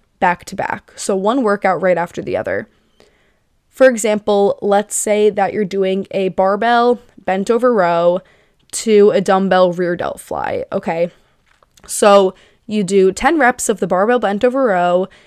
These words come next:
then you put the barbell down, you grab the dumbbells, and without any rest or anything in between, you go right into ten reps of the dumbbell rear delt flies.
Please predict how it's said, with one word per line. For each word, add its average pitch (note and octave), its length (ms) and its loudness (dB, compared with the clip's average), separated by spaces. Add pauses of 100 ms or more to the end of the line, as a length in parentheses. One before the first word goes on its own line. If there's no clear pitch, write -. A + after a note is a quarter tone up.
(240)
then G3 160 -2
you F#3 80 -4
put - 160 4
the D4 60 -2
barbell A#3 340 2
down, F#3+ 440 0
you G3 140 -10
grab G#3 220 0
the G#3 80 -4
dumbbells, F#3+ 720 2
and F#3+ 240 -6 (460)
without G#3+ 340 2
any C4+ 240 0
rest G3+ 380 0
or F3 40 0
anything G3+ 300 -2
in A#3+ 60 -2
between, G3 380 -4
you F#3 100 -2
go F#3 120 4
right F#3+ 280 0
into G3+ 340 -4
ten G3+ 260 -2
reps F3+ 320 -2
of G3+ 140 -8
the F#3+ 60 -8
dumbbell F3+ 460 -2
rear E3+ 220 -4
delt - 240 -8
flies. - 520 -10